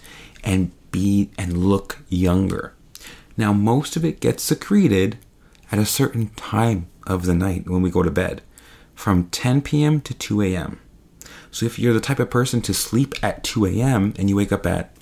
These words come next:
maybe nine or ten, so you get eight hours of sleep,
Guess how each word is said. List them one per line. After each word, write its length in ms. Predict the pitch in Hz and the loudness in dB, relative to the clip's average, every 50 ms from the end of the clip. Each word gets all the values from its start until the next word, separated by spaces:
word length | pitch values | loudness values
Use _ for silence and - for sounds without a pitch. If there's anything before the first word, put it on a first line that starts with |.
| - - - - - - - | -20 -20 -20 -20 -20 -8 -2
maybe 220 | 208 202 196 196 175 | -2 0 2 2 2
nine 300 | 131 120 107 113 117 120 | 2 4 4 4 4 2
or 80 | 113 | 2
ten, 220 | 104 - 101 98 101 | 0 0 -2 -4 -2
so 120 | - 190 | 0 0
you 60 | 180 | 2
get 240 | 175 233 208 - - | 2 2 0 2 0
eight 160 | 117 120 120 | 0 2 2
hours 280 | 123 120 110 104 90 87 | 4 4 4 4 2 0
of 80 | 80 | -2
sleep, 500 | - - - - 196 180 117 123 - - | -4 -6 -4 0 2 2 2 2 0 -4